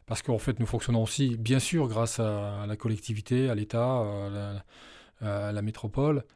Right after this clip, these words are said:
Euh, on peut, on peut supposer, on peut espérer, euh, mais on est aussi, là aussi, on s'inscrit dans le temps long. Il nous faudra très longtemps pour parvenir à, à, à ce droit à l'emploi pour tous.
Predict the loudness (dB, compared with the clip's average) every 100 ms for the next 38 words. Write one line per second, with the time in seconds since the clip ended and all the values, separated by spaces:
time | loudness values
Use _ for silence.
0 | -6 -2 0 0 0 -2 0 0 2 2
1 | 4 4 4 0 -2 2 4 6 4 6
2 | 2 4 4 6 2 0 _ -2 0 2
3 | 0 -2 -2 2 4 6 6 6 2 0
4 | 0 2 4 4 2 2 2 2 2 0
5 | 0 2 4 4 4 4 6 4 4 2
6 | 2 2 0 0 2 2 4 4 4 2
7 | -2 0 2 4 4 4 2 2 0 -2
8 | -4 -4 -2 -4 -2 0 2 4 2 0
9 | -4 -4 -4 -2 -2 -6